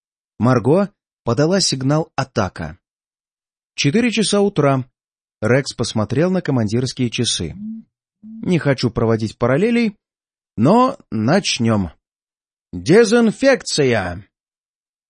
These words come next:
Первыми начали ураганы и торнадо.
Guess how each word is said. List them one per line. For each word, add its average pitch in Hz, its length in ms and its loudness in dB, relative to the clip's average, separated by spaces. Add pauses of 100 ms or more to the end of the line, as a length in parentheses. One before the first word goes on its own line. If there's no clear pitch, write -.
(340)
Первыми 214 720 4
начали 160 460 2
ураганы 156 560 2
и - 160 -4
торнадо. 104 600 -4